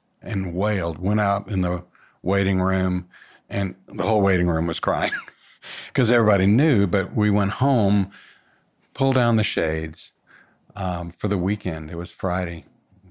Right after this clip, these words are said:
Buried him, put little things in his, like Egyptians do, <laughs> in his casket, little cardboard casket, and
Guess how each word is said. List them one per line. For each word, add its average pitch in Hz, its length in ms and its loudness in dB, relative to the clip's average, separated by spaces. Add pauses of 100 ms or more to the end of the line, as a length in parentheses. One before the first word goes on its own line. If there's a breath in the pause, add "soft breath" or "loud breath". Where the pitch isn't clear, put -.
Buried 104 380 0
him, 101 380 0 (1200 soft breath)
put 104 160 -2
little 101 220 2
things 95 460 -2
in 98 80 -2
his, 92 380 -6
like 80 200 -4
Egyptians 90 520 -4
do, 107 180 0 (180)
<laughs> - 180 -20
in 160 60 4
his 127 180 2
casket, - 640 2
little 117 380 4 (280 loud breath)
cardboard 107 460 6
casket, 98 440 2 (840 loud breath)
and 107 540 2